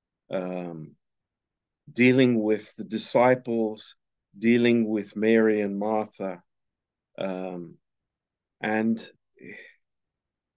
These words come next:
that spirit, uh, of being,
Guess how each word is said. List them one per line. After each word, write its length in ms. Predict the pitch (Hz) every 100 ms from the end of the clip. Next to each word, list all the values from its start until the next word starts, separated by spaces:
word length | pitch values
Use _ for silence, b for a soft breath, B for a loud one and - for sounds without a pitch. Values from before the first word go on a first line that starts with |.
| _ _ -
that 360 | 123 143 147 -
spirit, 720 | - - 147 139 117 87 - - _ _ _ _ _ _ _ _ _ -
uh, 460 | 95 92 92 80 85 - _
of 380 | - 110 107 98
being, 680 | 127 117 110 104 101 98 95